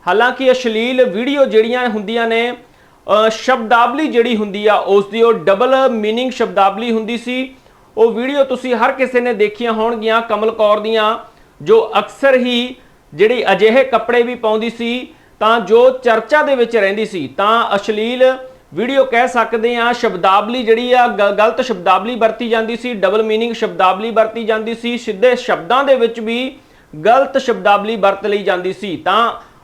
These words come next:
ਹੁਣ ਉਸ ਕਮਲ ਕੌਰ ਦੀ ਮੌਤ ਦੀ ਖਬਰ ਸਾਹਮਣੇ ਆ ਰਹੀ ਆ, ਜੋ ਕਿ ਲੁਧਿਆਣਾ ਦੀ ਰਹਿਣ ਵਾਲੀ ਦੱਸੀ ਜਾ ਰਹੀ ਆ। ਲੁਧਿਆਣਾ ਦੀ ਰਹਿਣ ਵਾਲੀ ਸੀ ਕੰਚਨ ਕੁਮਾਰੀ,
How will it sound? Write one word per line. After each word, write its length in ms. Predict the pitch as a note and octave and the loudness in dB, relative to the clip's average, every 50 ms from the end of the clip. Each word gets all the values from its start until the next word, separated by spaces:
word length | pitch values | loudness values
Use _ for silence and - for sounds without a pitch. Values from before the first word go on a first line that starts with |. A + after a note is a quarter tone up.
| _ - | _ -4
ਹੁਣ 380 | F#3+ A#3 B3+ C4 C4 C4+ C4+ C4+ - - _ _ _ _ - | -2 0 0 0 0 -2 -2 -4 -8 -16 _ _ _ _ -2
ਉਸ 240 | - A3+ B3+ B3+ - | 0 2 2 0 -2
ਕਮਲ 380 | - - A#3 A3+ B3 C4+ C#4+ | -4 -2 -2 0 0 0 -2
ਕੌਰ 380 | C#4 - C4 B3 A3+ A3+ A#3+ B3+ | 0 0 2 4 4 4 4 2
ਦੀ 420 | A3 G#3 A#3 A#3 A#3 B3 B3+ - - - _ _ - | -2 -4 -6 -6 -6 -6 -8 -10 -14 -18 _ _ -14
ਮੌਤ 420 | D#3+ F3 F#3 G3 A3 B3+ C#4+ C#4 B3+ | -10 -4 0 2 2 2 2 0 -2
ਦੀ 140 | A#3+ C4 | -6 -6
ਖਬਰ 320 | - - A#3 A3 G#3 A#3+ A#3 - | -4 -2 -2 0 0 -2 -2 -2
ਸਾਹਮਣੇ 360 | A3+ G#3+ A3 A#3 A#3+ A#3 A3 | -2 -2 -2 -2 -2 0 2
ਆ 160 | G#3 G#3 G#3+ | 2 2 2
ਰਹੀ 220 | A3 A3+ A3+ A3 | 2 0 2 2
ਆ, 180 | G#3+ G#3+ A3 A3+ | 2 4 4 2
ਜੋ 260 | A3 F3 F#3 G#3 A3 | 0 0 0 2 2
ਕਿ 460 | G#3+ G#3+ B3 B3+ A#3+ A#3+ C4 C4 C4 - _ _ _ _ _ _ - | 2 0 -2 -2 -2 -2 -4 -6 -8 -14 _ _ _ _ _ _ -2
ਲੁਧਿਆਣਾ 480 | F#3 G#3 G3+ B3 B3 G#3+ G3 G#3 A#3+ C4+ | 0 0 2 2 2 4 4 2 2 0
ਦੀ 180 | B3 C4 B3+ | 0 0 0
ਰਹਿਣ 240 | A3+ A3 A3 B3 C4+ | 2 2 2 0 2
ਵਾਲੀ 240 | C4 B3 A#3 A3+ A#3 | 2 2 2 2 2
ਦੱਸੀ 300 | A3 A3 A3 - A#3 A3 | 0 0 -2 -4 -4 0
ਜਾ 220 | G3+ G#3+ G#3 G#3+ | 2 4 4 4
ਰਹੀ 240 | G#3+ A3 G#3+ A3 A3+ | 4 2 0 2 2
ਆ। 100 | A3+ A3 | 2 2
ਲੁਧਿਆਣਾ 400 | A3 A3+ A3 A#3 A3 G3 G3+ G#3 | 2 2 2 2 2 2 0 -2
ਦੀ 160 | G3+ A3 A3 | -2 -2 -2
ਰਹਿਣ 200 | G#3 G3+ G#3+ A#3+ | 0 0 0 0
ਵਾਲੀ 240 | A3+ A3 G3+ G#3 G#3+ | 0 2 2 2 0
ਸੀ 240 | G#3 - A3+ A#3 A#3 | -2 -4 -6 -6 -6
ਕੰਚਨ 560 | A#3 - A3+ G#3+ G#3 G#3+ - A#3+ A#3+ A#3 A#3+ | -4 -4 -4 -4 -4 -4 -4 -2 -2 -2 -4
ਕੁਮਾਰੀ, 840 | A#3+ - - - A3 G3 G3 G3 G3+ A3+ B3+ C4 A#3+ F3+ C3+ - | -8 -8 -4 -2 -2 0 2 2 2 2 2 2 0 -2 -4 -6